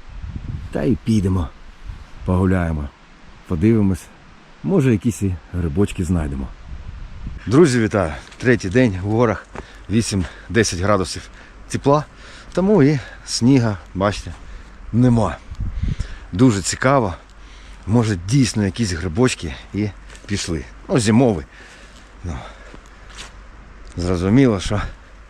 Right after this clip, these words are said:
це можуть бути або лисичка трубчата, або фламуліна, гливи можуть бути. Ну, все подивимось.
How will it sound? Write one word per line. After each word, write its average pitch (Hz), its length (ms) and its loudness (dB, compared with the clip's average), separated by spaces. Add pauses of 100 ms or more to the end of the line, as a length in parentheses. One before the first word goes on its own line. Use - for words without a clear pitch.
(380)
це 110 200 2
можуть 104 340 2
бути 98 380 -2 (840)
або 92 400 0
лисичка 135 420 -2
трубчата, 92 520 -2
або 95 160 0
фламуліна, 104 600 0 (140)
гливи 180 360 2
можуть 113 240 -2
бути. 98 300 -8 (1000)
Ну, 123 100 -2
все 135 240 0
подивимось. 90 600 -4